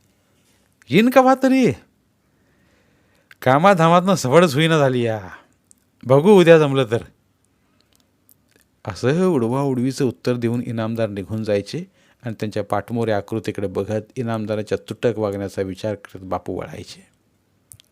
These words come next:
बघता बघता विहिरीचं काम संपलं.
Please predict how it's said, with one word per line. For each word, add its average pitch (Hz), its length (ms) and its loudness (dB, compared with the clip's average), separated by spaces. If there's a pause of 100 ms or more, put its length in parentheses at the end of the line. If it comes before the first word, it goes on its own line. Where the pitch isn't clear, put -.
(960)
बघता 110 540 0
बघता 107 460 -2
विहिरीचं 107 500 -4
काम 104 320 -8
संपलं. 98 460 -10